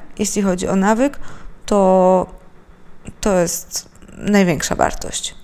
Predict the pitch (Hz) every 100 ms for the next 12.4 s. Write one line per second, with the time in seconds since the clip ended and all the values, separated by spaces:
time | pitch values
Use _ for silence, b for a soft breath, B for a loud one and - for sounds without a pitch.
0 | - 202 196 208 - 214 - 214 214 208
1 | - 220 202 247 269 240 - - 226 220
2 | 220 214 - 208 180 165 220 - - -
3 | 208 208 - 226 233 226 226 220 220 -
4 | - - - 202 - 208 208 - 220 202
5 | - 190 - 285 - 220 - 269 277 240
6 | 214 180 170 - 170 - 135 101 - -
7 | - - - - 208 202 254 285 269 233
8 | 214 220 220 202 202 - - - 254 277
9 | - - - 202 185 185 180 - - -
10 | - - - B B B B B - 202
11 | 202 220 233 - 220 233 247 240 240 220
12 | 196 - - 214